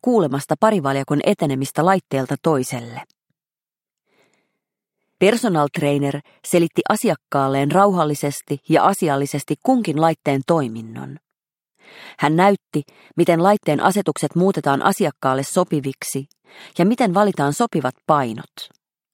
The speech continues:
Sarjat, toistot ja painot kirjattiin tarkasti paperille. Mies pääasiassa puhui,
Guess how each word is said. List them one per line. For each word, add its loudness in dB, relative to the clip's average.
Sarjat, 2
toistot 0
ja 2
painot 2
kirjattiin 2
tarkasti 0
paperille. -4
Mies 4
pääasiassa 0
puhui, -2